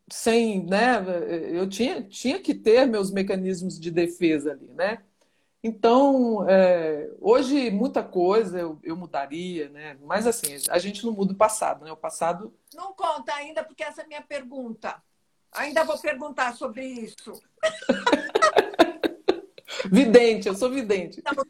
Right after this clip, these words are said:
Speaker 2: teria alguma música que foi pra novela, que te marcou, você ficou muito feliz?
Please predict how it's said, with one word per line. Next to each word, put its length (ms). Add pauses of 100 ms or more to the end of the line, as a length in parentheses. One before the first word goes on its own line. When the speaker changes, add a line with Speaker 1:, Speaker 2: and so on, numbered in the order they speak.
Speaker 2:
teria 180 (260)
alguma 460
música 500
que 140
foi 320
pra 240
novela, 560
que 140
te 200
marcou, 460
você 160
ficou 300
muito 460
feliz? 680